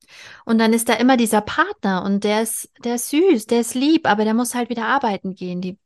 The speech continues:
wohnen ganz offensichtlich in Nordamerika und, ähm,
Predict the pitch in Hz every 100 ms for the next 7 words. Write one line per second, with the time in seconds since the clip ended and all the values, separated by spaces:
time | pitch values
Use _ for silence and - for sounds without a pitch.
0 | - 214 214 214 220 208 233 226 220 -
1 | 214 214 220 220 220 233 247 214 - 202
2 | 196 190 185 - - - - - - -
3 | - 196 196 196 196 196 196 202